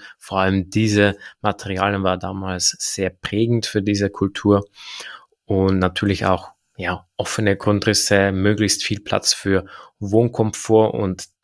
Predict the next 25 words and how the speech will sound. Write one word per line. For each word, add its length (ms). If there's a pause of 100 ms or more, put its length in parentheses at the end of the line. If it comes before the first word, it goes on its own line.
(640)
ja, 300 (200)
musste 280
auch 80
alles 260
wirtschaftlich 560
sein, 220
also 240 (280)
schnelles 720
Errichten 400
von 200
Gebäuden, 640 (220)
möglichst 380
viel 260
Wohnraum. 640 (320)
Und 140
deshalb 240
auch 160
der 140
zweite 340
Punkt 320
war 180
das 280
Thema 360
Funktionalität, 1000
also 240